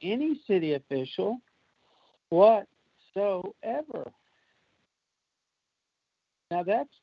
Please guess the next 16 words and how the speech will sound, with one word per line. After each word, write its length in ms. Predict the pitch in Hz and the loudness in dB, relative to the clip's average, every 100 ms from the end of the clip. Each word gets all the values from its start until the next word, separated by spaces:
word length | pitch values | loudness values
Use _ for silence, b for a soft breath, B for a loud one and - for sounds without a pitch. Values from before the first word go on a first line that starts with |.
| - | -2
disdain 680 | 202 185 _ 202 190 190 196 | 0 0 _ -2 0 0 -2
for 120 | - | -4
law 320 | 180 170 170 170 | 0 2 0 0
and 100 | 196 | -4
order, 460 | 262 359 285 147 | -4 -4 -4 -4
isn't 180 | 143 180 277 | -4 -6 -8
it? 100 | 330 _ _ _ _ _ _ _ _ _ _ _ _ _ _ _ _ _ _ _ | -10 _ _ _ _ _ _ _ _ _ _ _ _ _ _ _ _ _ _ _
Where's, 280 | 208 277 302 226 _ _ _ - - | -2 -2 -4 -12 _ _ _ -20 -12
where's 520 | 208 240 285 330 320 277 | 0 4 4 2 0 0
that 280 | 247 220 _ | 0 0 _
thing 240 | 240 240 | -6 -4
they 200 | 220 202 180 _ _ _ - | -4 -4 -6 _ _ _ -12
rant 340 | 175 208 220 - | -6 -4 -4 -6
about 580 | 180 160 185 185 185 - | -12 -4 0 0 0 -6
called, 600 | - - 175 165 165 156 | -18 -8 -4 -2 -2 -4
uh, 280 | 160 160 151 | -4 -2 -2